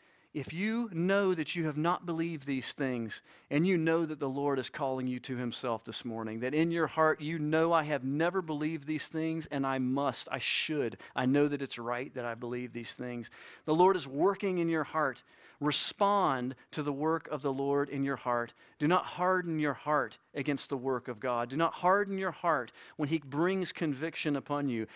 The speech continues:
When we finish this morning, I'll be waiting over here to pray with you. Or as we've spoken this morning in a number of ways about baptism, and you know that you have never proclaimed publicly that you're a follower of Jesus Christ. And in just a couple of weeks, we will baptize again.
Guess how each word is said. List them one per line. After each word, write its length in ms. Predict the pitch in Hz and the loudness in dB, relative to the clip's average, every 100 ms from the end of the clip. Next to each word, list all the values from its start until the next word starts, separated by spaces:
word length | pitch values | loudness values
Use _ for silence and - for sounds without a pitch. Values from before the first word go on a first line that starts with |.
| - | -12
When 120 | - 143 | 2 2
we 80 | |
finish 400 | 151 - 208 202 | 2 0 -2 -2
this 200 | - 175 | -4 -4
morning, 320 | 190 185 185 160 | -2 -2 0 2
I'll 140 | 139 | 0
be 120 | 139 | 0
waiting 380 | 131 147 180 196 | 0 0 2 -2
over 160 | 185 165 | -4 -6
here 300 | 160 151 143 | -6 -4 -4
to 140 | 135 | -6
pray 340 | - - 165 | -6 -2 0
with 300 | 165 156 151 | 0 -2 -4
you. 180 | 127 113 - - - - - | -6 -6 -8 -20 -20 -20 -6
Or 100 | 139 | 0
as 140 | 160 | 2
we've 140 | 190 196 | 2 -2
spoken 380 | - 208 208 208 | 4 4 4 0
this 180 | 190 | -2
morning 340 | 202 202 208 214 | -2 0 2 0
in 100 | 208 | 2
a 40 | |
number 320 | 190 196 220 | 2 2 2
of 140 | 160 120 | 0 2
ways 320 | 123 113 107 | 2 2 0
about 300 | 135 151 143 | 2 2 2
baptism, 640 | 143 180 - 123 110 104 | 0 0 -4 -6 -6 -6
and 100 | 123 | -2
you 120 | 165 | 0
know 280 | 165 156 180 | 0 2 2
that 120 | 175 | 0
you 100 | 160 | -2
have 120 | 160 135 | -4 -2
never 440 | 139 170 214 240 | 0 0 -2 -4
proclaimed 600 | - - - 190 190 - | -6 -10 -4 -2 -4 -4
publicly 520 | 185 175 151 127 110 - - - - | -2 -2 -4 -8 -10 -12 -20 -20 -8
that 160 | 143 170 | -4 0
you're 140 | 165 | 0
a 60 | 147 | 0
follower 460 | 156 147 156 151 | 0 0 0 -2
of 80 | 143 | -4
Jesus 380 | - 139 139 - | -4 -4 -4 -10
Christ. 480 | - 127 117 - - | -6 -6 -6 -10 -8
And 200 | 131 131 | -2 -2
in 60 | |
just 220 | 127 160 - | -2 -6 -4
a 60 | |
couple 260 | 165 165 175 | -4 -4 -4
of 120 | 147 | -4
weeks, 260 | 160 160 - | -4 -4 -4
we 80 | |
will 100 | 151 | -4
baptize 560 | 139 143 143 147 143 135 | 0 0 0 -2 -4 -4
again. 380 | 139 147 131 | -4 -4 -4